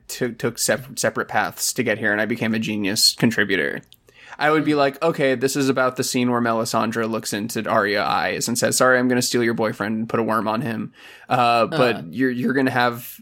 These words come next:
Speaker 1: you're gonna kill at least three different people who have different eye colors." And then
Speaker 2: Hmm.
Speaker 1: five years later, we're all gonna be like, "Holy shit, she predicted that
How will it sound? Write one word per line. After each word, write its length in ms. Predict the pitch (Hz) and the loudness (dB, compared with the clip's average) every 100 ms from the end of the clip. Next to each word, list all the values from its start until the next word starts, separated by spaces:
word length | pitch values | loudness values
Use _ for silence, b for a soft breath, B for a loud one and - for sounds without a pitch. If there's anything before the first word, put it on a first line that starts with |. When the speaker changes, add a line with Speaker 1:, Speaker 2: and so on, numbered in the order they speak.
| 101 | -2
Speaker 1:
you're 160 | 135 | 0
gonna 160 | 135 131 | 0 0
kill 300 | - 123 120 | 0 2 2
at 80 | 117 | 2
least 220 | 131 123 | 0 0
three 160 | 127 120 | 0 -2
different 300 | 117 101 - | -2 -4 -4
people 320 | 110 107 95 | -4 -4 -2
who 100 | 113 | 0
have 140 | 104 | 0
different 240 | 104 110 90 | -2 -2 -2
eye 100 | 90 | 0
colors." 520 | - 87 65 - - _ _ b b b b 147 | 0 2 0 -2 -6 _ _ b b b b 0
And 80 | 139 | 2
then 100 | 135 | 2
Speaker 2:
Hmm. 60 | |
Speaker 1:
five 220 | 131 127 | 2 2
years 180 | 120 117 | 2 0
later, 220 | 117 107 | 0 0
we're 120 | 101 92 | 2 0
all 80 | 87 | 0
gonna 120 | 117 | -2
be 100 | 110 | 0
like, 140 | 104 | 0
"Holy 220 | - 113 107 | -2 -2 -2
shit, 280 | 120 82 | -2 -2
she 100 | - | -4
predicted 580 | 120 120 107 - 87 92 | -2 0 -2 -4 -6 -2
that 220 | 101 85 | -2 -2